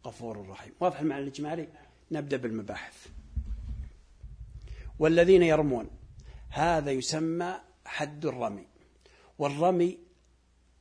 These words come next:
القذف، واصطلاحاً الرمي بالزنا وباللواط ونحوه، مثل قول: "يا زاني يا لوطي"، وحكمه حرام. فمن يخرجنا من الآية؟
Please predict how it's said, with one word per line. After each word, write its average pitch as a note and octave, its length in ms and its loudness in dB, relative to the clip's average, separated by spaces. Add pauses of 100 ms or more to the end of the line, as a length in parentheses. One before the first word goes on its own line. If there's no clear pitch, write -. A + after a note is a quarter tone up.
(800)
القذف، C#3 640 -4 (340)
واصطلاحاً D#3+ 800 0 (320)
الرمي C3+ 500 2
بالزنا B2+ 640 0
وباللواط C#3+ 840 -2
ونحوه، G#2+ 460 -10 (200)
مثل C#3 200 -2
قول: E3+ 420 2
"يا C3+ 240 0
زاني C3 480 -2 (100)
يا A2 140 -6
لوطي"، G2+ 360 -12 (380)
وحكمه E3 560 4
حرام. A#2+ 400 0
فمن D3+ 360 -2
يخرجنا B2+ 540 -6
من A2+ 120 -4
الآية؟ G#2+ 500 -10